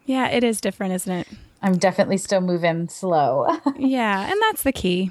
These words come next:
Speaker 1: Slow but steady. Yeah.
Speaker 2: Yes.
Speaker 1: You will feel completely normal again. <laughs>
Speaker 2: That is encouraging.
Speaker 1: Yeah, you will. You will. You're gonna make it. It's gonna be great. Um, well,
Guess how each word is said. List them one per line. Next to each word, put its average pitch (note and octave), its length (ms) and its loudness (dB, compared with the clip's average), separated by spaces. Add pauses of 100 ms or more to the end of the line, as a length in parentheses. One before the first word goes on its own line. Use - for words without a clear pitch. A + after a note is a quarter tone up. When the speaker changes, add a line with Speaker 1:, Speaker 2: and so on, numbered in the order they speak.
(160)
Speaker 1:
Slow C#4+ 320 2
but B3 180 0
steady. F3 540 -2 (500)
Yeah. F#3 120 -2
Speaker 2:
Yes. - 400 0
Speaker 1:
You D4+ 200 2
will C#4 220 4
feel A3 280 2
completely G3+ 460 -2
normal F#3 300 0
again. F#3+ 440 0
<laughs> - 60 0 (1000)
Speaker 2:
That B3 160 2
is B3 180 0
encouraging. A3 640 2
Speaker 1:
Yeah, E4 320 2
you D#4 220 2
will. A#3 300 0
You C#4+ 180 0
will. G#3+ 240 0
You're G#3 140 -6
gonna B3 180 -2
make A3 300 -4
it. G3 100 -2
It's G3+ 220 -6
gonna A3+ 180 0
be G#3 140 -4
great. - 580 -4 (140)
Um, G#3+ 340 -2 (180)
well, D#4 440 0